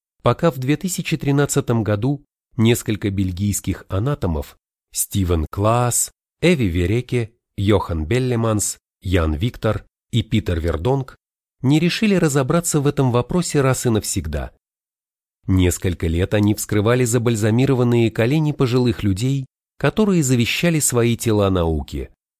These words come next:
Сначала анатомы осторожно снимали кожу, очищали все структуры колена от жировой ткани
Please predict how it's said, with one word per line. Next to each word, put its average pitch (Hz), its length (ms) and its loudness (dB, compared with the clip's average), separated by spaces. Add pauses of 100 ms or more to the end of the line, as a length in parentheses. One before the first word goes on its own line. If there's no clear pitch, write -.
(540)
Сначала 98 760 0
анатомы 131 560 2
осторожно 127 560 0
снимали 110 440 0
кожу, 123 480 -2 (320)
очищали 165 640 -2
все - 260 -2
структуры 147 520 -2
колена 123 440 0
от 120 240 -2
жировой 95 400 0
ткани 110 500 -2